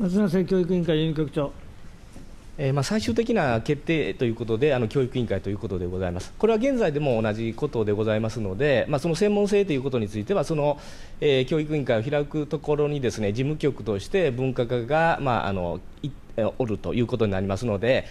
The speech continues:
Speaker 2: まあ、そこへ、まあ、あの、まあ、専門的な、あ、部分で聞かれるということになろうかと思います。で、まあ、あの、今度、まあ、その、市長部局行くことになった時にですね、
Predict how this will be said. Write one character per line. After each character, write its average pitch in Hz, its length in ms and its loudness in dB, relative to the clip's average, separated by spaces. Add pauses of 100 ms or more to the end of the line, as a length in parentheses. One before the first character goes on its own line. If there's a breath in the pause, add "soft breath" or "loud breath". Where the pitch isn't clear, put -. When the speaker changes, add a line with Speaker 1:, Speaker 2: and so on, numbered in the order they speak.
(140)
Speaker 2:
ま - 60 0
あ、 - 20 0
そ 180 100 0
こ 220 180 2
へ、 185 200 2
ま 131 140 2
あ、 110 60 4
あ 101 40 2
の、 98 180 0
ま 98 300 -2
あ、 85 120 -14
専 143 160 2
門 135 140 0
的 131 180 0
な、 104 320 0
あ、 95 300 -2
部 120 80 -2
分 110 180 -2
で 127 180 0
聞 - 200 -16
か 127 120 2
れ 120 100 2
る 117 80 -2
と 104 180 -2
い 98 40 -2
う 101 40 -4
こ 110 120 -6
と 104 80 -2
に 92 40 -2
な 92 80 -2
ろ 101 100 2
う 95 40 -4
か 90 100 -6
と - 80 -8
思 87 120 -6
い 90 40 -6
ま 82 100 -6
す。 87 200 -6 (440 loud breath)
で、 185 240 2
ま 202 200 2
あ、 - 20 2
あ 170 40 0
の、 156 520 2
今 185 220 2
度、 226 340 2
ま 170 140 2
あ、 123 60 0
そ 143 120 -2
の、 135 240 2
市 - 80 -8
長 175 100 2
部 170 120 0
局 123 240 0
行 127 100 0
く - 20 -12
こ 156 120 -2
と 139 100 0
に 110 60 2
な 101 100 0
っ - 20 -6
た 151 140 0
時 127 220 -4
に 92 100 -2
で 87 80 -4
す - 80 -12
ね、 110 260 0